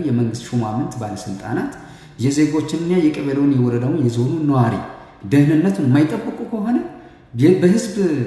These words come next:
ታክስ በተገኘ ደሞዝ እየኖሩ እነሱ ተንደላቀው ልጆቻቸውን እያስተማሩ፣ እኛ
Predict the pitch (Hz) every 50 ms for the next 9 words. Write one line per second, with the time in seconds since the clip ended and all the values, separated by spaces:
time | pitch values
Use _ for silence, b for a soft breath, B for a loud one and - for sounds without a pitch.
0 | 98 98 - - - 202 - - - 151 156 151 151 156 143 135 135 135 131 120
1 | 113 101 98 117 120 117 104 98 98 101 - 120 123 151 165 175 185 208 233 -
2 | - - B B B B B B - 143 160 175 175 170 - 208 196 - 180 156
3 | 147 143 131 123 123 - 127 120 110 104 110 101 - - 104 98 - - 117 101
4 | 98 139 170 175 180 - 202 202 202 208 214 247 285 - B B B B B -
5 | - 131 139 131